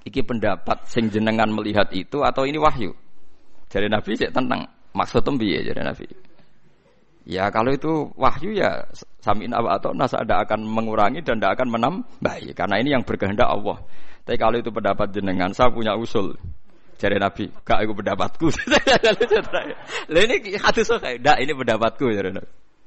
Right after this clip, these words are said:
"Begini ya Rasulullah, perang itu kalau kita potensinya kalah, itu musuh dipapak di luar. Jika kalau kita kalah, anak-anak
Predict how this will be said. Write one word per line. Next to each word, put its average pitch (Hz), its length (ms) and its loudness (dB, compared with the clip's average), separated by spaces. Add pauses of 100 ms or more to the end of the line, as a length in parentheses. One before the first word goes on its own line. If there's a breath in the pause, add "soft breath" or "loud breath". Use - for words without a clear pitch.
(520)
"Begini 113 480 0
ya - 80 -4
Rasulullah, 87 560 -6
perang 101 480 0
itu 113 240 -4
kalau 101 240 0
kita 95 480 -2
potensinya 95 640 0
kalah, 82 720 -6
itu 120 240 -2
musuh 110 320 -2
dipapak 98 480 -2
di 110 160 -2
luar. 98 640 0 (480 soft breath)
Jika 117 320 2
kalau 104 240 0
kita 101 240 -2
kalah, 98 480 0
anak-anak 95 320 -2